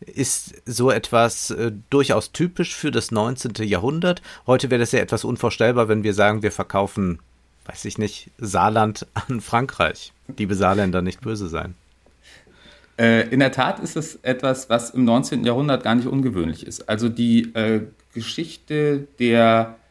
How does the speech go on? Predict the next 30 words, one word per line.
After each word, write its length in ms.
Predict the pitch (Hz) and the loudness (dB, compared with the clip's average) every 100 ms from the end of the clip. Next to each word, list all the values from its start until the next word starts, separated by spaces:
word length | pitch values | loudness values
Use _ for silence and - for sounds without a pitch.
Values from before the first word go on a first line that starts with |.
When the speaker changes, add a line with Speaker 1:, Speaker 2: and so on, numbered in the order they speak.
| _ - | _ -6
Speaker 2:
Vereinigten 580 | - - 131 151 - | -2 0 0 0 -6
Staaten 580 | - - 107 117 - 156 | -8 0 2 2 0 -6
von 480 | 151 - 123 123 127 - | -8 -2 2 2 0 0
Amerika 720 | 117 107 135 185 190 170 165 | 0 2 2 0 0 2 2
ist 440 | - 147 - - - | 0 -6 -10 -12 -6
auch 340 | 165 160 - | -2 -2 -4
eine 260 | - 156 160 | -4 -2 -2
Geschichte 640 | 160 - 147 - - 156 | -2 -2 -4 -6 -4 -2
der, 640 | 147 135 131 131 131 135 - _ _ _ _ | -2 2 4 6 6 2 -6 _ _ _ _
ähm, 720 | - 120 120 123 123 123 127 - - | 0 2 4 4 4 2 -2 -8 -10
Territorialkäufe. 1700 | 135 131 139 135 120 107 113 127 135 - _ - - 165 226 - - - - | -4 -4 -4 0 2 4 4 2 -2 -10 _ -8 -2 0 0 -4 -8 -10 -10
Also, 540 | - 113 120 123 - | -6 -2 0 0 -2
ähm, 220 | - 117 113 | 2 4 4
Alaska 460 | 117 110 - - | 4 2 2 0
ist 300 | 156 120 - | 0 0 -4
da 100 | 135 | 0
nicht 300 | 131 139 - 127 | 0 0 -4 -4
das 280 | 117 - - | -4 -4 -2
einzige 380 | 117 165 165 | -2 -2 -4
Beispiel, 680 | 165 113 160 - 165 160 139 | -2 0 0 0 0 2 2
wohl 260 | 123 147 175 | 2 2 4
aber 220 | 139 139 | 2 2
das 180 | 135 131 | 0 -2
umstrittenste 640 | 139 - 143 135 113 - | -6 -4 -2 0 0 -2
gewesen. 400 | 92 80 78 85 | -6 -6 -6 -6
Also 240 | 98 107 | -4 -2
wenn 160 | 107 113 | 2 2
wir 160 | 110 101 | 2 2
an 100 | 110 | 2
die, 300 | 110 110 | 2 0